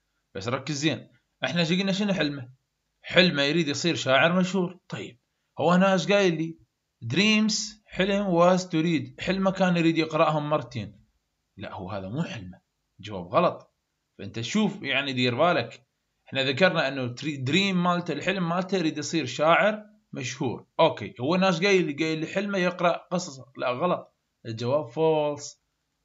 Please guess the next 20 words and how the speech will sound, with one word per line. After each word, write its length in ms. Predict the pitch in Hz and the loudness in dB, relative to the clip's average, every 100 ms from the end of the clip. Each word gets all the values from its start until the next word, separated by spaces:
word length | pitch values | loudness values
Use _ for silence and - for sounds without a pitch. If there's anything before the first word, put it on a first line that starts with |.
| - | -12
ركز 320 | 127 127 170 | -10 -6 -6
زين، 440 | 135 135 147 139 131 | -4 -4 -4 -4 -8
فانت 340 | 117 120 120 | -14 -12 -8
مو 220 | 120 202 | -6 -4
اي 120 | 226 208 | -2 0
معلومه 420 | 175 185 202 190 | 0 0 0 -2
تشوفها 320 | 180 196 190 | -2 -4 -8
صح، 280 | 180 - - - 139 | -8 -10 -12 -12 -8
ركز 380 | 175 - 139 123 | -8 -6 -8 -6
شويه. 440 | 156 123 120 _ _ _ - | -6 -6 -6 _ _ _ -2
هذا 200 | 180 180 | 0 0
السؤال 420 | 185 - 202 190 | -2 -2 0 0
ركز 340 | 175 180 127 | -2 -2 -4
لي 80 | 101 | -4
عليه، 260 | 78 87 _ - | -8 -12 _ -12
بس 200 | 160 120 | -10 -10
شويه 260 | 120 147 123 | -8 -4 -4
ركز 280 | 120 180 | -6 -8
لي 80 | 180 | -8
عليه. 280 | - - | -12 -14